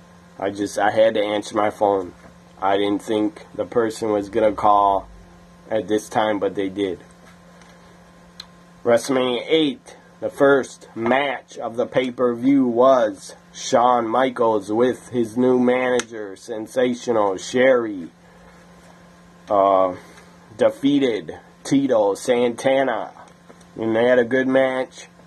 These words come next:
to kick off WrestleMania eight, win ten minutes,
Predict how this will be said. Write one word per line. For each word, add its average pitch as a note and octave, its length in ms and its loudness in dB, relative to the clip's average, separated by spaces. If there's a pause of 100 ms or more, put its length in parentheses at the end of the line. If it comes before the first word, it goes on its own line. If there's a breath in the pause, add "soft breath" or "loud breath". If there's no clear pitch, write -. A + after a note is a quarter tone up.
(880)
to A2+ 160 -4
kick C3 260 -2
off A#2+ 200 4
WrestleMania A#2+ 580 -2
eight, A2+ 300 -2 (440)
win A#2+ 300 0
ten B2 280 0
minutes, A#2+ 500 -2